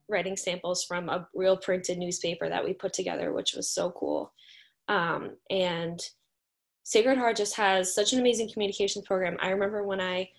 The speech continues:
first came to visit, we had our brand new building that had just opened, um, state-of-the-art facilities, all of that. And I looked at my mom and I was like, "This school is growing so much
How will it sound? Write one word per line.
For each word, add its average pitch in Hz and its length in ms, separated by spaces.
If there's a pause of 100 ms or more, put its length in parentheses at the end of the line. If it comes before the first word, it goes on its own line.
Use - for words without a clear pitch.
(200)
first 208 300
came 208 180
to 190 140
visit, 185 480
we 180 260
had 180 160
our 170 100
brand 175 280
new 165 160
building 160 600
that 180 200
had 180 180
just 180 340
opened, 180 520 (480)
um, 160 460 (140)
state-of-the-art 208 520
facilities, 185 600
all 175 180
of 170 60
that. 165 280
And 170 200 (880)
I 196 240
looked 202 240
at 196 60
my 185 100
mom 175 200
and 170 80
I 165 40
was 165 120
like, 156 160
"This 202 260
school 208 260
is 180 320 (300)
growing 190 560
so 185 280
much 170 420